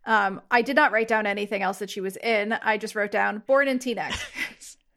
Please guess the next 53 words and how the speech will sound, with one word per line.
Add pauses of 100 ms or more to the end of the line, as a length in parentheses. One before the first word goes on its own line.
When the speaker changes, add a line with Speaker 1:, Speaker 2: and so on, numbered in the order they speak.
(140)
Speaker 2:
That
became
the
important
thing. (520)
Speaker 1:
Yes. (160)
Speaker 2:
It
Speaker 1:
She
was
Speaker 2:
was
Speaker 1:
born
in
Teaneck.
Speaker 2:
so
funny
to
get
a
text
from
you
that
said
the (120)
gym
Speaker 1:
<laughs>
Speaker 2:
teacher (280)
was
born
in
Teaneck. (100)
The,
the,
like,
Speaker 1:
Yeah.
Speaker 2:
again,
the
desperation
of, (100)
"I
know
we
can
do
this.
We
can
do
this."
There's
a
Jersey
connection.